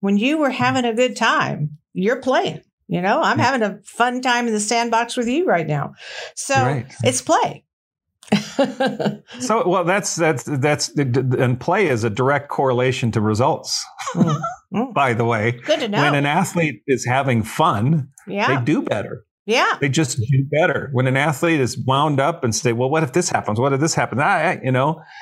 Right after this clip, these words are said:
Speaker 2: um, they
Speaker 1: Right.
Speaker 2: don't.
Speaker 1: Yeah, sure,
Speaker 2: Uh,
Speaker 1: of course.
Speaker 2: unless they're lucky. Um, you know, there's a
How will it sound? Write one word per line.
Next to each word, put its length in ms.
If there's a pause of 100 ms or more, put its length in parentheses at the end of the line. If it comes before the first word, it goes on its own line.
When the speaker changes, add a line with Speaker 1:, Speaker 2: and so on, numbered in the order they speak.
(220)
Speaker 2:
um, 520
they 140
Speaker 1:
Right. 80
Speaker 2:
don't. 340 (140)
Speaker 1:
Yeah, 320
sure, 160
Speaker 2:
Uh, 260
Speaker 1:
of 60
course. 160
Speaker 2:
unless 240
they're 160
lucky. 560 (400)
Um, 560 (240)
you 120
know, 220
there's 360
a 360